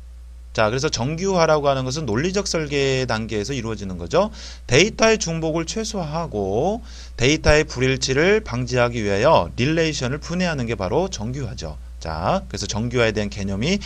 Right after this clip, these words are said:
나왔고요. 데이터베이스의 논리적 설계 시 하나의 릴레이션에 많은 속성들이 존재하고, 존재하게 하고 데이터의 중복과 종속으로 인해 처리에 곤란한 현상이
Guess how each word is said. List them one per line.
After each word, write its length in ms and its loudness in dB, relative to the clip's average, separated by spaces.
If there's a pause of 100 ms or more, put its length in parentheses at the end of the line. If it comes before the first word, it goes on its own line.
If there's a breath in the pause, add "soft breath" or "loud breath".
(160 loud breath)
나왔고요. 840 2 (760 loud breath)
데이터베이스의 840 6
논리적 420 0
설계 320 -2
시 500 0
하나의 420 0
릴레이션에 1160 0 (260 loud breath)
많은 420 0
속성들이 720 -4
존재하고, 920 -4 (120)
존재하게 580 -2
하고 500 0 (300 loud breath)
데이터의 480 6
중복과 680 4
종속으로 580 -2
인해 360 4 (260 loud breath)
처리에 400 4
곤란한 720 4
현상이 400 -2